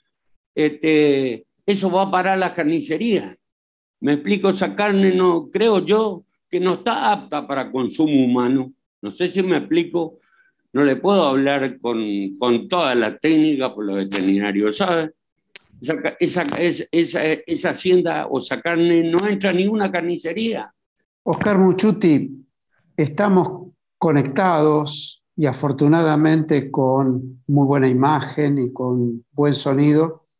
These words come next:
Speaker 2: porque contamos con apoyos. Allí, ¿quiénes nos acompañan en el Chaco?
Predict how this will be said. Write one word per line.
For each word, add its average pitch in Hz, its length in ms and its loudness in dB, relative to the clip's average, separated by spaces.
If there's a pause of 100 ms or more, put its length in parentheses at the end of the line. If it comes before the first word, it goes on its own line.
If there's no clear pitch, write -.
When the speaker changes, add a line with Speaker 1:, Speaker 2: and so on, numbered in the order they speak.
(380)
Speaker 2:
porque 139 440 0
contamos 147 580 2
con 139 180 -2
apoyos. 123 800 -2 (640)
Allí, 196 800 0
¿quiénes 190 440 2
nos 147 200 -2
acompañan 127 1080 -2 (440)
en 131 160 -2
el 123 140 0
Chaco? 113 520 -4